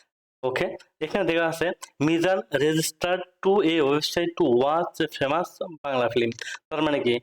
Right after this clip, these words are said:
একটা বাংলা ফিল্ম দেখার জন্য একটা, আহ, ওয়েবসাইটে গিয়ে রেজিস্টার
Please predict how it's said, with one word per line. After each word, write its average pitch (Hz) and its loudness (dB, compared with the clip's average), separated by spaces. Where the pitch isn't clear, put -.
একটা 101 -6
বাংলা 143 -2
ফিল্ম 165 2
দেখার 151 -2
জন্য 202 0
একটা, 165 0
আহ, 139 2
ওয়েবসাইটে 147 0
গিয়ে 147 2
রেজিস্টার 131 0